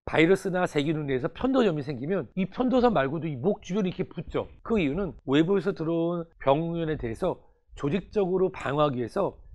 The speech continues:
면역세포인 백혈구가 림프계로 이동하면서 전투를 통해서 막 부풀어 오르는 것입니다.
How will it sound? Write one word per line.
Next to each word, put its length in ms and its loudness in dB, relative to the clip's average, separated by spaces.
면역세포인 840 0
백혈구가 540 -4
림프계로 500 -2
이동하면서 760 -2
전투를 440 0
통해서 300 -2
막 280 -6
부풀어 320 2
오르는 240 2
것입니다. 480 -6